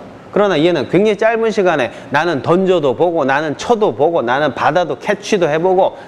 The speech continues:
나는 달려도 보고, 얼마든지 미국에 있는 경험을 하루에도 수백 가지를 할 수 있는 거죠. 마이-, 마인드로, 그죠? 이런 마-, 마음속으로. 미국에 갈 필요가 없는 거야.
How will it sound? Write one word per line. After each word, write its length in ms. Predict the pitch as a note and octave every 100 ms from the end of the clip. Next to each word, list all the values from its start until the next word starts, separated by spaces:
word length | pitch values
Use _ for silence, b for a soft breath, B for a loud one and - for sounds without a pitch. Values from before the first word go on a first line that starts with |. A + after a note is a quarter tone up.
| -
나는 240 | D#3 F3
달려도 480 | - D#3 F3+ F#3+ D#3+
보고, 400 | C3+ F3 D#3 B B
얼마든지 680 | C3+ F3 G#3 A3+ A3 A3+ G3+
미국에 480 | D3 F3+ G3 F#3+ F3
있는 240 | E3 E3+
경험을 480 | - C#3 D#3+ F3 C3+
하루에도 580 | - G#3+ G3+ G3 E3 E3
수백 540 | - A3+ A#3+ A#3 A#3
가지를 300 | G#3 F3+ E3+
할 60 | E3
수 100 | E3
있는 180 | C#3 F3
거죠. 280 | A#2+ F2 - - - - B B B B - - -
마이-, 420 | A#2 C3+ C#3+ E3
마인드로, 540 | D3 D3 F#3 E3+ A#2 G#2
그죠? 320 | A#2+ G3+ F3 G#2+
이런 260 | B2+ C3 B2
마-, 200 | A#2 A2+
마음속으로. 760 | A2 A2 A2 C#3 F3 D#3+ G2+ F2 - -
미국에 360 | G#3 A3+ A#3
갈 100 | G#3
필요가 320 | G3+ G#3+ A3 E3+
없는 200 | C3 E3
거야. 460 | C#3 F#2 G2 B2